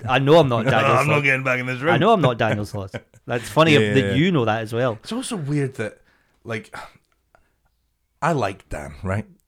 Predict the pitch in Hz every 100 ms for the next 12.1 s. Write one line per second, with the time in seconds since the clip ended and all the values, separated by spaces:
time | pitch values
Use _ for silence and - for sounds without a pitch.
0 | _ - - 127 92 87 123 131 101 -
1 | - - 98 95 - _ _ _ _ _
2 | _ _ 262 254 240 - - 247 196 139
3 | - 120 123 113 101 98 147 160 127 147
4 | 175 110 - - 240 240 165 113 95 _
5 | _ 139 214 277 - - 196 208 180 156
6 | 120 110 110 113 101 98 - _ 120 107
7 | - 117 107 104 113 - - 233 240 147
8 | - 98 92 90 85 90 92 - - 113
9 | 90 _ - 117 240 254 262 262 190 -
10 | - 120 120 107 95 107 104 - 123 240
11 | 214 180 131 110 98 - - - - 123
12 | 120